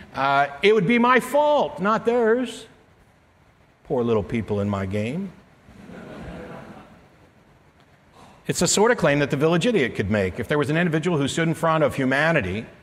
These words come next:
and said things that the overwhelming majority of the best and most educated thinkers viewed as absurd, would we just accept this person's claim that,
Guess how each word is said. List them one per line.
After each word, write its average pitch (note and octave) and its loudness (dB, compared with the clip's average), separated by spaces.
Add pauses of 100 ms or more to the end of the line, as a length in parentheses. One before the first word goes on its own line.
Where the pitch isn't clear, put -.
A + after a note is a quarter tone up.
(380)
and C#3 0
said F3+ 0
things D3 0 (340)
that D3 2
the E3 2
overwhelming F#3 4
majority A#2+ 2 (320)
of G#2+ -4
the A2 2
best C#3 0
and A#2 0
most A2 0
educated D3+ 0
thinkers A2+ -4
viewed C#3 0
as A#2 -2
absurd, D#3 0 (600)
would C3 0
we C3 0
just B2+ -2
accept A#2+ -4
this C#3+ -6
person's C3 -4
claim C#3 0
that, G#2+ 0